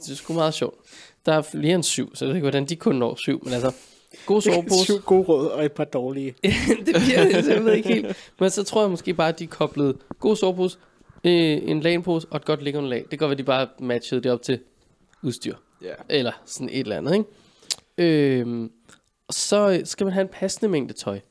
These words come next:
Speaker 1: sagde de her juniorspejdere. Ikke for meget, ikke for lidt. Har du for meget, så kommer du til at svede,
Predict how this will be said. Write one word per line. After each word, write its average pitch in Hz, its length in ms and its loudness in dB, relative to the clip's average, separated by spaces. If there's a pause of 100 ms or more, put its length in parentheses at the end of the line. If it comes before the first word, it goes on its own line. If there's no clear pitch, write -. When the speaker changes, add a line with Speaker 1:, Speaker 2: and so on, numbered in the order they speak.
(300)
Speaker 1:
sagde 117 280 -2
de 117 100 -10
her 120 100 -6
juniorspejdere. 110 640 -10
Ikke 220 140 -4
for - 80 -10
meget, 180 240 -2 (600)
ikke 196 160 -2
for 190 80 -4
lidt. - 220 -8 (160)
Har 123 100 -10
du 123 40 -12
for - 100 -10
meget, 151 220 -2
så 185 60 -12
kommer 165 120 -10
du 160 40 -10
til 151 80 -2
at 135 60 -4
svede, 190 360 -2